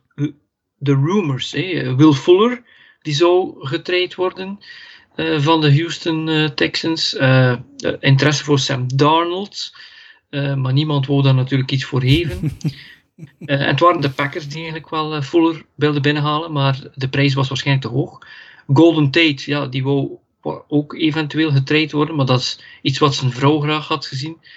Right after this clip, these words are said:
Speaker 1: gebeuren. En blijkbaar was, eh, eh, ster cornerback Stephon Gilmore van, eh, de Patriots, stond hij on the trading block. Dus de Patriots,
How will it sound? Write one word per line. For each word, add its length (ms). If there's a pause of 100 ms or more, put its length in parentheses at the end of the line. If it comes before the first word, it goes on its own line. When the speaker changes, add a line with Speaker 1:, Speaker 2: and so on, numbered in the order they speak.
Speaker 1:
gebeuren. 420 (840)
En 640
blijkbaar 720
was, 280
eh, 440
eh, 80 (840)
ster 380
cornerback 540
Stephon 440
Gilmore 600
van, 340
eh, 280 (640)
de 180
Patriots, 640 (320)
stond 400
hij 160
on 200
the 100
trading 400
block. 320
Dus 160
de 100
Patriots, 560